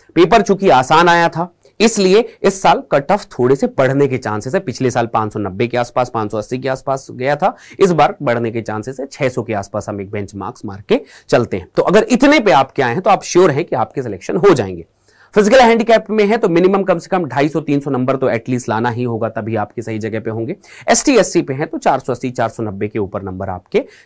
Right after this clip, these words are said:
चांस मॉप अप राउंड तक आप जा सकते हैं, रुक सकते हैं, मॉप अप राउंड तक आपको सिलेक्शन की उम्मीद हो सकती है। पर अगर आप एसटी, एससी कैटेगरी से नहीं हैं, चार सौ के अस्सी, चार सौ सत्तर के आसपास नंबर नहीं है, आप फिजिकल हैंडीकैप नहीं है, आपके तीन सौ के ऊपर नंबर नहीं है,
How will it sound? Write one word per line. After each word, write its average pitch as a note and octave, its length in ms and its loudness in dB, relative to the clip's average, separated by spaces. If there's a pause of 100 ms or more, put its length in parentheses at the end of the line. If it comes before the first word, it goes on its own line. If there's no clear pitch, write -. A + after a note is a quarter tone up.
(100)
चांस G3 380 4
मॉप C3+ 220 2
अप C#3+ 100 0
राउंड A2+ 240 0
तक B2 140 -2
आप A2+ 140 -4
जा G#2+ 180 -2
सकते A2+ 340 -6
हैं, D#3+ 140 -4
रुक C#3 200 -4
सकते - 300 -8
हैं, C#3+ 140 -4
मॉप A#2+ 240 -2
अप A#2+ 140 -2
राउंड G2+ 200 -6
तक - 140 -8
आपको F#2+ 240 -8
सिलेक्शन A2 420 -10
की G2+ 80 -12
उम्मीद A#2 440 -6
हो A2+ 60 -2
सकती - 340 -12
है। - 120 -20 (760)
पर C#4+ 120 8
अगर B3+ 280 6
आप C4 200 6
एसटी, F#3+ 240 0
एससी G3 180 0
कैटेगरी E3 340 2
से D#3 140 2
नहीं C#3 300 4
हैं, E3 140 0
चार C3 260 0
सौ C#3 200 0
के C3+ 160 0
अस्सी, B2 280 -2
चार A#2+ 220 0
सौ A#2+ 140 -8
सत्तर A2+ 300 -4
के A#2 100 -4
आसपास A2 320 -4
नंबर G#2 260 -4
नहीं A2+ 320 0
है, D3 60 0
आप C3 140 -2
फिजिकल A#2+ 300 -6
हैंडीकैप G#2 420 -6
नहीं C#3 280 0
है, C#3+ 60 -2
आपके A#2 260 -4
तीन A2+ 200 -4
सौ A2+ 120 -10
के G#2+ 60 -10
ऊपर G#2 160 -6
नंबर A2 260 -8
नहीं D3 300 2
है, D#3 120 0